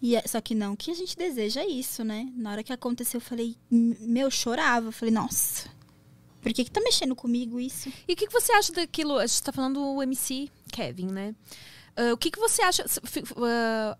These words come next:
Speaker 2: as pessoas começaram a discutir muito as amizades, né? Óbvio, tô, a gente sabe que ele fez o que fez por escolha dele, né? Mas,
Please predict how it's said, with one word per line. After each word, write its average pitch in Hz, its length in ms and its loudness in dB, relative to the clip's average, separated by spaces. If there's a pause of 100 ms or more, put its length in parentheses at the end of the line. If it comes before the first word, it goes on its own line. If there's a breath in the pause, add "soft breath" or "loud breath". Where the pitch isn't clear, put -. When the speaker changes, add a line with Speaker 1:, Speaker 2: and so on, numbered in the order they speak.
(100)
Speaker 2:
as 233 220 -2
pessoas 302 280 2
começaram 311 340 2
a 311 40 0
discutir - 440 0
muito 349 680 2 (320 loud breath)
as 262 140 4
amizades, 233 640 4
né? 196 320 0 (320)
Óbvio, 220 520 10
tô, 233 360 0
a 180 80 0
gente 180 180 -4
sabe 202 540 2
que - 220 -18 (400)
ele 185 160 -8
fez 214 260 -4
o - 40 -14
que - 100 -10
fez 262 560 -4 (480)
por 285 140 0
escolha 277 360 2
dele, 240 320 4
né? 185 220 -2 (800 soft breath)
Mas, - 480 2